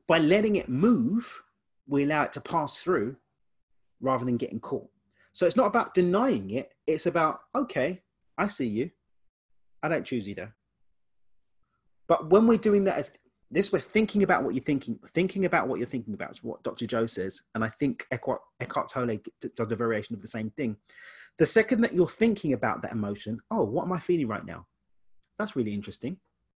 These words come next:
Where do I feel it in my body?" Engage in a dialogue with it. And now all of a sudden, you're not suppressing it, but you're no longer a slave to it either. That's when you can start to allow it to pass through you. I can't have a dialogue with something and be it at the same time.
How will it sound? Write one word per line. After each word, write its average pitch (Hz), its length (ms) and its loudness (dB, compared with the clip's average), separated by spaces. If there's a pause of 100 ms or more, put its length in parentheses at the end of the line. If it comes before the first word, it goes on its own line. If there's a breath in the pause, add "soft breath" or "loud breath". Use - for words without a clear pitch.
(920)
Where 156 160 6
do 180 80 4
I 175 40 2
feel 170 200 2
it 165 80 0
in 156 80 -2
my 156 120 0
body?" 113 360 -4 (460)
Engage 196 400 8
in 202 120 6
a 180 40 4
dialogue 165 480 6
with 104 160 0
it. 113 100 2
And 131 160 0
now 196 220 4
all 165 140 4
of 131 80 -2
a 123 40 0
sudden, 117 360 2
you're 156 80 4
not 214 120 0
suppressing - 460 0
it, 117 160 -2
but - 100 -2
you're 139 120 0
no 170 140 2
longer 151 200 0
a 127 60 0
slave 180 300 0
to - 100 -8
it - 80 -6
either. 120 260 -6 (2250)
That's 139 220 2
when 175 80 6
you 170 40 4
can 160 120 0
start 143 220 2
to - 120 -4
allow 135 220 2
it - 60 -8
to 120 80 -10
pass 117 340 -6
through 123 160 -4
you. 92 200 -8 (380 soft breath)
I 190 100 6
can't 254 380 4
have 220 180 6
a 214 60 6
dialogue 190 480 6
with 120 120 -2
something 117 420 0
and 131 200 -2
be 156 180 4
it 127 200 0
at - 140 -8
the 113 80 -8
same 117 240 0
time. 98 300 -2